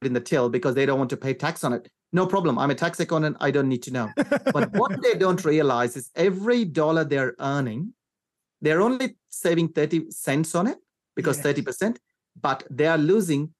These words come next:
Speaker 1: two dollars in the valuation.
Speaker 2: That's right, 'cause it's not,
Speaker 1: It's too
Speaker 2: uh,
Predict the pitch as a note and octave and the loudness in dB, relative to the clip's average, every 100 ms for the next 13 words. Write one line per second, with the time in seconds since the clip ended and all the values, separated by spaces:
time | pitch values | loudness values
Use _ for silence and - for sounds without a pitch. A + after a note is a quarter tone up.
0 | _ _ - G#3 A3 D#3+ D#3+ E3+ E3 D#3+ | _ _ -4 2 2 4 2 4 2 0
1 | - D3+ C3+ A2+ G#2+ C#3+ C#3+ C3 A#2+ B2 | -8 -4 -4 -4 -2 0 0 0 0 2
2 | D#3+ - G#2+ - D#3+ D#3+ - D#3+ D3+ C#3 | 0 -4 -12 -12 -10 -10 -8 -8 -8 -4
3 | E3 D#3 F3 F#3 F#3+ - E3+ F3 D#3+ D#3+ | -6 -4 -2 -2 -4 -8 -2 2 2 0